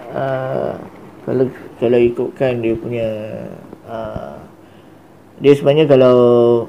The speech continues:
kalau biasa, hmm, ah, cuff untuk mesin B P monitor yang overall lah, dia ada tiga jenis lah.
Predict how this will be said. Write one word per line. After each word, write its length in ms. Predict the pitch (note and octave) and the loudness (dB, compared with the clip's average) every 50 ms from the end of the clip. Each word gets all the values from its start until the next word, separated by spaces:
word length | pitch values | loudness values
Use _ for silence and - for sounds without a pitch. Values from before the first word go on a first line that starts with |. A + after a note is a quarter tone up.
| - - - - - _ - _ - _ _ _ - - - - - - - - _ - - - - - - - - - - - - | -12 -20 -20 -20 -20 _ -20 _ -20 _ _ _ -20 -20 -20 -20 -20 -20 -20 -20 _ -20 -20 -20 -20 -20 -20 -20 -20 -20 -20 -20 -14
kalau 640 | - - A#2+ B2 B2 B2 B2 B2 A#2+ A#2+ A#2+ A#2+ A#2 | -10 -4 0 4 4 6 6 6 6 6 6 4 4
biasa, 800 | A#2 B2 A#2+ B2 - - - - E3 E3 D#3+ D#3+ D#3 D3+ D#3 D3+ - - - - - - - - - - - - - - - | 4 4 4 4 4 2 4 6 8 10 10 12 12 10 10 8 2 -6 -14 -18 -20 -20 -20 -20 -20 -20 -20 -20 -20 -18 -14
hmm, 560 | A#2 A#2 A#2 A2+ A2+ A2+ A2+ A2+ A2+ A2+ - - - - | -12 -10 -8 -8 -8 -8 -8 -8 -10 -12 -14 -16 -16 -10
ah, 240 | - A2+ A2+ A#2+ - | -6 -6 -6 -6 0
cuff 200 | - F3 D#3+ D3 D3+ | 2 4 4 4 2
untuk 320 | C3+ A#2+ B2+ A#2+ - - - - F#2 | 2 4 4 2 2 2 -6 -12 -8
mesin 480 | A2+ A#2 B2 A#2 - - C3+ B2+ B2+ B2 B2 A#2+ A2 - - - | -4 -2 -2 -2 2 2 2 2 2 0 0 0 -2 -4 -6 -2
B 80 | B2+ B2 | 0 0
P 160 | A#2+ - C#3 | 2 2 0
monitor 480 | B2+ B2 B2+ B2+ B2+ A#2+ - - B2 F#3 F#3 - - - - - - - - - - - - - - - - - - - - - - - - | 2 2 0 -2 -2 -2 0 2 2 2 0 -6 -14 -20 -20 -20 -20 -20 -20 -20 -20 -20 -20 -20 -20 -20 -20 -20 -20 -20 -20 -20 -20 -20 -16
yang 160 | - - - | -14 -10 -6
overall 400 | A2+ A2+ A2 A#2+ B2 C3 C3+ C3+ | -4 -2 0 4 6 8 8 8
lah, 160 | C3 B2 - - - - - - - - | 6 4 0 -8 -16 -18 -18 -18 -6 -2
dia 80 | A#2 A#2 | 0 0
ada 120 | A#2 A#2 A2+ | 2 0 0
tiga 320 | - C3 B2 A#2+ C3+ B2+ | 0 -2 0 4 4 4
jenis 320 | A#2 A#2+ C3 C3+ B2 C#3+ C3 | 4 4 2 0 0 0 -2
lah. 80 | A#2+ | -4